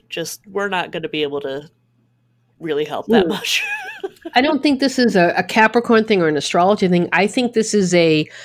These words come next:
Speaker 2: I'm a fifty-year-old woman. I've been doing this on my own for a very long time. And I've really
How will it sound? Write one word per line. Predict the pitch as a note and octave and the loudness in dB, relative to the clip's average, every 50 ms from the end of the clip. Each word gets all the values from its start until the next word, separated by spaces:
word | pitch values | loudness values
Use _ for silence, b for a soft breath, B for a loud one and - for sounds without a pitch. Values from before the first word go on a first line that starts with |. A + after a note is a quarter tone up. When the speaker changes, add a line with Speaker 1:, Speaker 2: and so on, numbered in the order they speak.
| B B B B B B - | B B B B B B -2
Speaker 2:
I'm | G3 G3 | 0 0
a | F#3 | 0
fifty-year-old | F3+ F#3 - A#3+ A3+ - B3 B3 A#3 A3 G#3+ G#3+ F#3 | 0 -2 -4 -4 -4 -2 0 2 4 4 4 2 0
woman. | F3 F#3 F#3+ F#3+ F#3 F3+ F3 | -2 0 0 0 0 0 0
I've | - E3 E3 | -2 -2 0
been | E3+ E3+ | 0 2
doing | D#3+ F#3+ F#3+ G#3+ A3 A3+ | 4 4 6 6 6 4
this | A3 F#3+ - | 4 2 2
on | F#3 E3+ E3+ | 2 2 2
my | E3 D#3+ D#3 - | 2 0 0 0
own | - F3 E3+ F3 F3+ F3 F3 F3 F3+ F3+ F3+ B B B B B B B | 0 0 0 2 2 2 2 0 0 -2 -4 B B B B B B B
for | - - F3 | -2 0 2
a | F3 E3+ | 2 2
very | E3 G3 G3 G3+ A3 A3+ | 2 4 4 6 6 6
long | G#3 F#3+ F3 E3+ E3+ E3+ | 6 6 6 4 4 2
time. | E3+ - - F3 E3 D#3+ D#3+ D#3+ D#3+ D#3+ - | -2 -2 0 2 2 2 2 2 0 -2 -2
And | - F#3+ F#3 | 0 2 2
I've | G3+ F#3+ E3+ | 2 2 2
really | F3+ F#3 G3 G#3 A3 A#3+ C4 C4+ C#4 C#4+ C#4 | 2 4 4 4 4 4 4 2 2 -2 -4